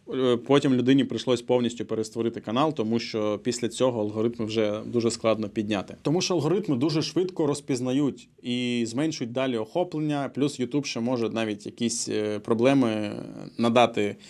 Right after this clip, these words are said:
вашому другу через те, що YouTube може подумати, що це він намагався, а, шаманити і налохачити YouTube. Ну і не ігноруйте. Якщо ви близька людина, підтримка в перший тиждень запуску каналу вирішальна, навіть в перший місяць.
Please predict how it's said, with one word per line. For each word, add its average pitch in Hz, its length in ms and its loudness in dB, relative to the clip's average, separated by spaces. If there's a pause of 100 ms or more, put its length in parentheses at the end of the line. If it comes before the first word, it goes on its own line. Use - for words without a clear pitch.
(160)
вашому 123 360 4
другу 127 360 4
через 110 280 -2
те, 139 140 4
що 110 540 0
YouTube 117 280 0
може 120 180 2
подумати, 123 400 2
що - 120 -10
це - 140 -4
він 131 200 4
намагався, 110 640 0 (500)
а, 104 720 4
шаманити 117 880 0
і 107 240 -2
налохачити 107 680 -2
YouTube. 104 300 -6 (440)
Ну 160 100 6
і 175 60 6
не 156 160 4
ігноруйте. 135 580 2 (160)
Якщо 101 340 2
ви 139 160 6
близька 107 400 0
людина, 113 380 0 (360)
підтримка 143 500 2
в 113 60 -6
перший 147 360 -2
тиждень 131 360 0
запуску 139 400 -4
каналу 139 320 0
вирішальна, 113 600 0
навіть 110 260 -4
в - 20 -20
перший 120 340 -2
місяць. 117 380 -2